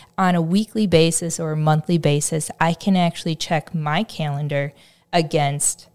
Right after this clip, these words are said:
the model calendar. And so the model calendar isn't ex-, isn't supposed to flow into your actual day-to-day.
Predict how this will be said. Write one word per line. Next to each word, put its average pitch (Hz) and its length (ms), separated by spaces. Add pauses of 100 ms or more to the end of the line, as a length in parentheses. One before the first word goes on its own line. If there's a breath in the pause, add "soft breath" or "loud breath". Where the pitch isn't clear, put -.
(140)
the 165 160
model 143 320
calendar. - 580 (340)
And 180 180
so 180 300
the 170 80
model 202 340
calendar 180 460
isn't 185 340
ex-, 165 260 (200)
isn't 190 360
supposed - 760
to 165 120
flow 175 960
into 226 400
your 214 260
actual 165 400
day-to-day. 151 640